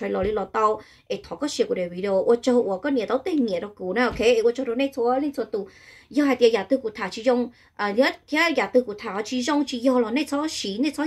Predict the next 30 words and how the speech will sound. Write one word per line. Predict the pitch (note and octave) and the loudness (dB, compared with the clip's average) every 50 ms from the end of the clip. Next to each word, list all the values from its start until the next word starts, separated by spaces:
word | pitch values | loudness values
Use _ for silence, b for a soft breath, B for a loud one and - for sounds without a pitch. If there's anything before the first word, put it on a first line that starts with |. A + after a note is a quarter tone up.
| C#4 G#3+ | -2 -2
dừa | G3 F3+ F#3 G3 | 0 0 2 4
nè, | C#4 D4 - b b b b b b b b - | 4 2 2 b b b b b b b b 0
nhà | - A#3 A3+ | 2 2 4
tư | - C#4+ C#4+ C4 | 4 4 4 4
dùng, | A#3+ C#4+ C#4+ C4+ C#4 C4 B3 B B B _ | 4 2 2 2 2 0 -4 B B B _
nhà, | - A3 A3+ A3 | 0 2 2 4
nhà | G#3 - A#3+ | 4 4 4
tư | A#3+ C#4+ C#4+ | 4 4 2
xí | B3 - - A3+ G#3+ | 2 0 -4 -8 -6
tao | - - B3+ B3 | -2 0 2 4
lo | A#3 A#3 | 4 4
này | C4 E4+ | 4 2
mà | D#4 A3+ F#3 | 0 -2 -4
xí, | - - G3 G#3+ A3 | -6 -6 -6 -2 -2
nhà | A3 G3 | -2 0
tư | - - B3+ B3 | 2 2 2 2
chỉ | B3 A#3+ A#3+ | 0 -2 -2
dùng | A#3 B3+ A#3+ A#3+ | 0 0 0 0
cái | A3+ G3+ G#3 | -2 -6 -4
cho | - C4 A#3+ | -2 0 0
nó | A#3 | 0
hồi | A#3 A#3+ G3+ G3 | 0 -2 -4 -6
YouTube | G#3+ G#3 - A3+ F#3+ | -6 -6 -6 -6 -4
nó | G#3+ A3 - | -4 -6 -6
bỏ | - - F3+ - | -6 -6 -6 -4
chơi | - - E4 D#4 - - | -4 -4 -4 -4 -2 -2
cái | E4 D#4+ | -4 -2
xứ | - - C4+ | 0 2 2
nào, | C#4 C#4+ A3+ | 2 2 2
ok, | - - A3+ | 0 2 2